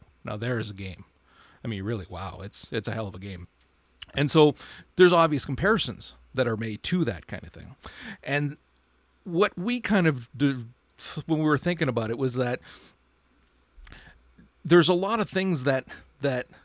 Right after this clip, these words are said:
Magic the Gathering does now that it's because it's been around so long. So it's kind of perfected a lot of elements of how it does things. I mean, the way you kind of do your instants and your sorcery spells and you, you lay the cards out and,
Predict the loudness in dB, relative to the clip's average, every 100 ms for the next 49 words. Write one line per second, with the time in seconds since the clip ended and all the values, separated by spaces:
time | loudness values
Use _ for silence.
0 | _ _ _ _ _ -2 -2 -4 -8 -6
1 | -2 0 0 0 -4 -4 -2 -2 -2 -6
2 | -10 -20 -20 -18 -4 2 2 2 -2 -4
3 | -4 -2 -2 -2 -2 -2 0 0 -2 -2
4 | -2 -2 -2 -4 -4 -4 -2 -2 0 -2
5 | 0 -4 -2 0 0 -2 -4 -4 -4 -6
6 | -8 -8 _ -8 -4 -4 -4 -6 -8 -8
7 | -10 -16 -16 -14 -4 2 4 6 4 0
8 | -2 -4 -4 -2 -2 -2 -2 -4 -4 -4
9 | -4 -6 -6 -2 0 -2 -4 -6 -4 -4
10 | -4 -8 -10 -12 -2 2 4 2 -2 -4
11 | -2 -2 -4 -4 -4 -6